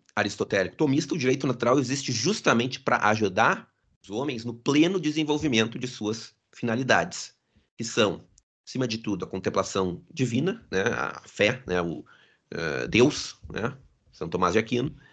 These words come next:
e a busca da eudaimonia, pro Aristóteles, que é, digamos assim, a eudaimonia seria o pleno desenvolvimento da, das tuas capacidades humanas de acordo com a tua finalidade própria, que é o ser humano, né?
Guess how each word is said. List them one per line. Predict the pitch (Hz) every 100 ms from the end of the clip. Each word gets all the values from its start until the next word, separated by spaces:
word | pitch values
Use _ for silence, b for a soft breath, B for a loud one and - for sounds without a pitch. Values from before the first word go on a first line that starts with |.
| b b -
e |
a | 135
busca | 131 135 156
da | 123 123 123
eudaimonia, | 123 117 120 123 120 131 101 - _ _
pro | - 95
Aristóteles, | 92 - 98 120 -
que | 101
é, | 101
digamos | 95 98
assim, | 92 104
a |
eudaimonia | 90 92 95 87 104
seria | 95
o | 92
pleno | 98 104 104
desenvolvimento | 98 92 92 90 92 90 90
da, | 85 80 71
das | 87 - _
tuas | - 87 - - B B B _
capacidades | - - 107 98 92 87
humanas | 101 95 98
de | 107
acordo | 113 - 135 139
com | - 117 127 -
a | 113
tua | 117
finalidade | 113 139 131 123 101 101 110
própria, | 92 90 -
que | -
é | 87
o |
ser | 90 87
humano, | 85 - - _ - - -
né? | -